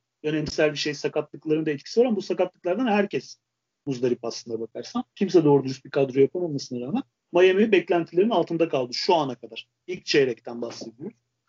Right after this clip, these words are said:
Ama toparlayacaklardır. Çünkü onlar sonuçta Doğu şampiyonu, geçen senenin Doğu şampiyonu. Ee,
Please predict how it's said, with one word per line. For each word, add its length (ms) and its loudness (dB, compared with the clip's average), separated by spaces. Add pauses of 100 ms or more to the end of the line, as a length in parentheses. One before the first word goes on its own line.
(100)
Ama 180 -2
toparlayacaklardır. 1080 0
Çünkü 280 -10
onlar 340 -8
sonuçta 640 -8
Doğu 160 6
şampiyonu, 540 -2
geçen 260 -2
senenin 300 -4
Doğu 140 -2
şampiyonu. 560 -10 (600)
Ee, 440 6